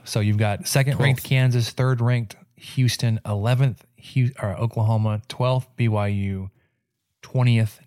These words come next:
Speaker 1: Texas, eighteenth Baylor.
Speaker 2: So a pretty big day in Big Twelve basketball.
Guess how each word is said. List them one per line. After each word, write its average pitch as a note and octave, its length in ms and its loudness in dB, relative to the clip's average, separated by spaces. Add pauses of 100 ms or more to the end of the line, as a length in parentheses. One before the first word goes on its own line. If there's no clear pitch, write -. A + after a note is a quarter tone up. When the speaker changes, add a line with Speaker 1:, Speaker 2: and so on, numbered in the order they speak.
Speaker 1:
Texas, D2 720 -12 (800)
eighteenth A2 400 -6
Baylor. - 280 -14 (1900)
Speaker 2:
So A2 340 -2
a B2+ 80 -6
pretty E3 400 0
big B2+ 500 -4 (460)
day A#2 360 -2
in A2 140 -4
Big G#2 200 -6
Twelve G2+ 240 -6
basketball. G2 680 -6